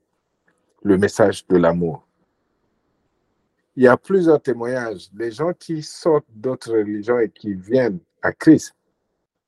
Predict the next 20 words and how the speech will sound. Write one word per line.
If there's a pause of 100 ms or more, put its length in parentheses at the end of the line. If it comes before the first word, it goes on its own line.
(680)
ils
sont
frappés (1200)
par
le
témoignage
d'amour. (2500)
Ils
sont
frappés
par (180)
le
témoignage
de
pardon. (2500)
Et
là,
le
Seigneur
dit, «